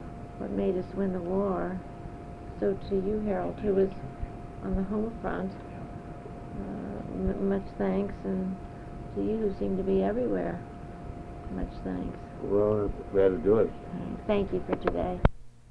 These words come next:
Speaker 1: You mentioned earlier in this tape that you had trained black troops, um, infantry troops? Uh,
Speaker 2: Yeah.
Speaker 1: explain, uh, uh,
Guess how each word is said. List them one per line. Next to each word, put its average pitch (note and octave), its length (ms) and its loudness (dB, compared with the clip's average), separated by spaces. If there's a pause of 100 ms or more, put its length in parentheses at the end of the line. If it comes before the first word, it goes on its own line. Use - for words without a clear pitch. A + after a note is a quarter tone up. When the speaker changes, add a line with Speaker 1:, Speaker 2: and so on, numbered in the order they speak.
(420)
Speaker 1:
You A#3 100 4
mentioned A3+ 440 4
earlier G#3+ 460 2
in F#3 120 2
this F#3+ 120 -2 (120)
tape G#3+ 220 2 (100)
that F#3+ 280 0
you G#3 220 2 (120)
had F3+ 160 0 (140)
trained F#3+ 400 -2 (440)
black G3+ 220 2 (160)
troops, G#3 320 0 (1120)
um, - 320 -6 (480)
infantry B3 540 0 (720)
troops? C4 220 -2 (120)
Uh, - 40 10
Speaker 2:
Yeah. F#2 220 12 (460)
Speaker 1:
explain, C4 800 2 (600)
uh, - 40 -4
uh, G2+ 340 0